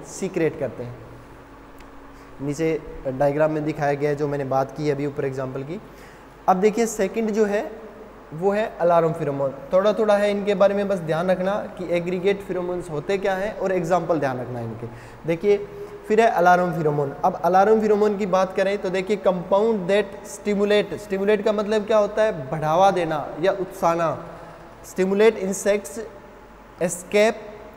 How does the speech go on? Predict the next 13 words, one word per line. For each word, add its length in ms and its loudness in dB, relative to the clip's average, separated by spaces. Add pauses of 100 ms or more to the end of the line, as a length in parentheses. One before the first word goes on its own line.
(220)
और 240 2 (120)
डिफेंस। 420 0
एस्केप 440 -2
का 80 8
मतलब 300 0
क्या 100 6
होता 200 4
है, 240 -4
छुड़ाना 760 0
या 120 6
बचना 500 0
किसी 300 -8
से, 160 -10